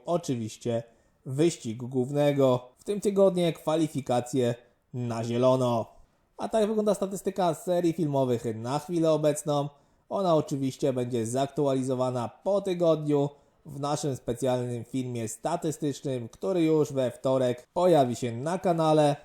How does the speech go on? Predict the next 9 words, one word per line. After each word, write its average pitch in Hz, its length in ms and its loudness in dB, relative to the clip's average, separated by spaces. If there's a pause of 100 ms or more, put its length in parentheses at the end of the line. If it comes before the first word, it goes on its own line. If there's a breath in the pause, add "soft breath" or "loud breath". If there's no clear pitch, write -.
(100)
Tam 190 180 -4
będzie 131 200 4
podsumowanko 120 760 -4
tygodnia, 143 1000 2 (220)
ze 160 200 0
wszystkimi 127 540 -4
statystykami 127 840 -4
wszystkich 214 400 -8
serii, 151 400 0